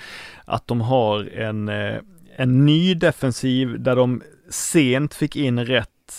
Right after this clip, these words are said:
alltså Skulason till vänster. De fick inte riktigt ihop exakt hur mittbacks, de tre mittbackarna, vilka som ska spela och så vidare och så vidare, vem som ska vara wingback till höger och sådär. Det var, man, man känner sig osäkerhet kring, kring Norrköpings backlinje. Men du menar då att det är Adegbenro, Levi,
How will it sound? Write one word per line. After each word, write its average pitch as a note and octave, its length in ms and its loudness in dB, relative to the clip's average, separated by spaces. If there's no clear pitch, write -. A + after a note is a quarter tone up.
alltså A2+ 280 -2
Skulason A2 480 -2
till A2+ 80 -4
vänster. A2 320 -4
De A#2+ 80 -2
fick C3 140 0
inte C#3 160 2
riktigt A#2+ 180 -6
ihop A2 420 -4
exakt - 500 -2
hur A2+ 60 -2
mittbacks, A2+ 800 -6
de A#2 180 -4
tre A2 140 -2
mittbackarna, A2 380 -6
vilka A2 120 -6
som G#2+ 100 -8
ska G#2 100 -10
spela G#2 300 -2
och A2+ 100 0
så C3+ 80 0
vidare G#2+ 160 2
och G2+ 60 -4
så A#2 60 -6
vidare, G#2+ 120 -2
vem A2+ 100 -2
som G2+ 60 -8
ska A2 140 -6
vara A2 120 -2
wingback G2+ 260 -4
till G2 100 -12
höger G2+ 220 -6
och G#2+ 60 -8
sådär. A2 160 -6
Det A#2+ 60 -4
var, B2+ 80 0
man, C3+ 200 2
man D3 100 2
känner E3 180 2
sig D3+ 100 -2
osäkerhet B2+ 600 -2
kring, A2+ 280 -6
kring B2+ 200 2
Norrköpings A2+ 420 -2
backlinje. A#2+ 400 -2
Men C3 120 2
du C#3 60 2
menar D3+ 220 2
då C3+ 120 4
att A2+ 140 2
det A#2+ 120 0
är C3+ 100 -4
Adegbenro, C3 720 2
Levi, B2 560 2